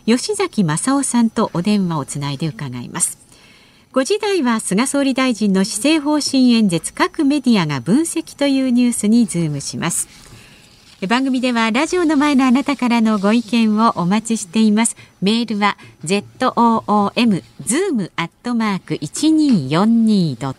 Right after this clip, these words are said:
トコム。番組を聞いての感想はツイッターでもつぶやいてください。ハッシュタグ漢字で辛坊治郎、カタカナでズーム、ハッシュタグ辛坊治郎ズームでつぶやいてください。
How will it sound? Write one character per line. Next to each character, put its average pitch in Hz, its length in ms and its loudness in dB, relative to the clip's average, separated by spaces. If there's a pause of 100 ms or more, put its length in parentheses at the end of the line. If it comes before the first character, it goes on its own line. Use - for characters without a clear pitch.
ト 196 120 0
コ 180 160 -2
ム。 135 120 -6 (540)
番 269 160 0
組 294 180 -2
を 285 60 -4
聞 277 120 -4
い 269 40 -2
て 277 100 -2
の 240 120 0
感 220 180 0
想 208 180 0
は 202 120 2
ツ - 160 -4
イ - 20 -2
ッ - 40 -4
タ - 140 -2
ー 330 60 2
で 339 100 2
も 311 140 2
つ 214 140 -6
ぶ 233 80 2
や 226 120 2
い 226 60 -2
て 220 100 -6
く 202 120 -4
だ 214 100 -2
さ 233 140 -2
い。 - 80 -2 (320)
ハ 220 80 0
ッ 220 40 0
シ - 160 -4
ュ 240 60 -10
タ 226 140 0
グ 175 240 0
漢 285 220 0
字 277 160 -4
で - 180 -2
辛 247 320 0
坊 147 260 -4
治 214 140 -2
郎、 170 260 0 (220)
カ 247 120 -2
タ 294 140 -8
カ 277 160 -4
ナ 247 160 -2
で 285 140 -2
ズ - 160 -6
ー 160 180 -4
ム、 165 160 -6 (240)
ハ 226 80 0
ッ 233 40 0
シ - 160 -6
ュ 320 40 -6
タ 349 140 -2
グ 240 120 0
辛 381 320 -2
坊 330 220 2
治 294 160 0
郎 277 220 2
ズ 233 100 -2
ー 247 140 4
ム 208 120 4
で 226 160 0
つ - 140 -10
ぶ 185 80 0
や 190 140 4
い 185 80 0
て 180 100 -6
く 180 120 -4
だ 180 120 0
さ 185 200 -2
い。 175 100 -2